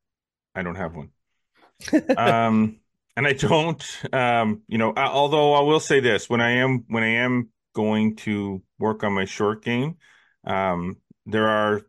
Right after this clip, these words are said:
Speaker 1: there is a specific pattern to what I'm doing i-, if I'm going to work on it. Sometimes it's just, you know, my youngest son, Brandon, and I will go over to the, the golf course and we'll play a little putting game.
Speaker 2: Sure.
Speaker 1: Well, that, that's a practice routine.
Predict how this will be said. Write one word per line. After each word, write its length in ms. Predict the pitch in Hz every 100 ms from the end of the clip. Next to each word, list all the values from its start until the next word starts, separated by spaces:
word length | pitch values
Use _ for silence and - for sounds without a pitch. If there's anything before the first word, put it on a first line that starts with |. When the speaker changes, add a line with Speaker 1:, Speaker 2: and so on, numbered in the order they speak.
| _ -
Speaker 1:
there 200 | 104 107
is 180 | 107 104
a 40 |
specific 640 | - - 98 110 107 98 -
pattern 460 | 92 95 98 98
to 140 | - 92
what 200 | 90 92
I'm 160 | 87
doing 420 | 85 85 98 127 131 -
i-, 20 |
if 320 | 98 - 104
I'm 140 | 107 95
going 240 | 98 98
to 60 | 90
work 320 | 87 90 -
on 160 | 78 76
it. 100 | -
Sometimes 560 | 143 143 151 131 110
it's 140 | 101 -
just, 340 | 110 104 - - - _
you 80 | 107
know, 120 | 101
my 120 | 98
youngest 360 | 98 101 98 101
son, 140 | 104 87
Brandon, 360 | 95 92 92
and 20 |
I 140 | 92 87
will 80 | 87
go 180 | 90
over 200 | 90 90
to 60 | 90
the, 320 | 90 87 87 92
the 80 |
golf 320 | 92 92 90 -
course 480 | 98 90 90 - - - _ _ -
and 300 | 90 92 92
we'll 200 | 90 90
play 280 | - 110
a 60 | 95
little 180 | 92 85
putting 300 | 98 85 80
game. 320 | 80 65 - _ _ _
Speaker 2:
Sure. 300 | - 139 - _
Speaker 1:
Well, 200 | 110 - - -
that, 300 | 117 107 -
that's 200 | 127 -
a 40 |
practice 480 | - 120 123 107 -
routine. 420 | 85 - 71 -